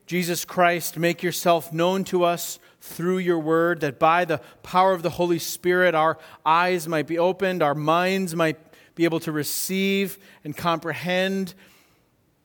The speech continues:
all that you have for us as we read, Jesus, your very words as you call disciples to yourself and all that that entails.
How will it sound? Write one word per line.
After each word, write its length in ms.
all 320
that 240
you 60
have 280
for 280
us 140
as 280
we 140
read, 480
Jesus, 420
your 260
very 340
words 420
as 160
you 260
call 840
disciples 760
to 140
yourself 680
and 100
all 200
that 160
that 180
entails. 720